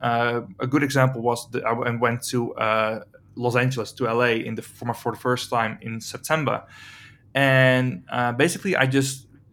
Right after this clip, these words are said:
scheduled appointments with labels, uh, with libraries, um, to just meet up with them, because it's so important. You know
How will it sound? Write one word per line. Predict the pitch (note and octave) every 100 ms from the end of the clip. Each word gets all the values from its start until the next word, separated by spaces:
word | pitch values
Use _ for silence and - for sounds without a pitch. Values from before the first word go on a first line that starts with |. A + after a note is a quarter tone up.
| -
scheduled | - - D#3 D3 D3 C#3
appointments | - - D3 D3 D3+ C#3+ -
with | B2
labels, | B2 D3 B2+ A#2+ - - B2
uh, | A#2
with | A2+
libraries, | B2 C3+ C3 A#2+ A2+ A2+ - - - - - - -
um, | B2 A#2+ A#2 A2 A2+ - -
to | C#3
just | C3 B2
meet | D3 C#3
up | C#3+
with | D#3 C3+
them, | - B2+
because | - B2+ C#3+
it's | C#3
so | - F3 E3+
important. | - D#3+ C#3+ B2
You | C3
know | C3+ C3+ D3 D#3+ D3